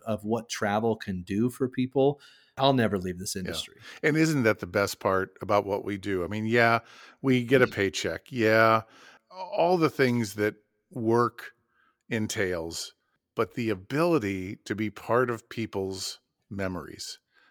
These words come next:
Speaker 2: to help create that canvas that they can build their memories. And frankly, as I look through, you know, my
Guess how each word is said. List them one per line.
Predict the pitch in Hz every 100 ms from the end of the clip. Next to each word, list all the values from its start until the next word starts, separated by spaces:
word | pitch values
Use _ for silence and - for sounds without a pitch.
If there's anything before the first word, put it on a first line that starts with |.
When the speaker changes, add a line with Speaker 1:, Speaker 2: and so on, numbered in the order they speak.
| -
Speaker 2:
to | 104
help | - 139 -
create | - 120 107 110 -
that | 92 -
canvas | - 98 92 80 78 -
that | 95
they | 110
can | 104 101 90 _ - - - 107
build | 110 131 117
their | 120 110
memories. | 107 107 98 95
And | 123 113 - - -
frankly, | - - 208 185 156 123 - - -
as | 139
I | 214
look | 208 -
through, | 147 135 127 135
you | 123
know, | 101 120 -
my | 113 113 120 127 117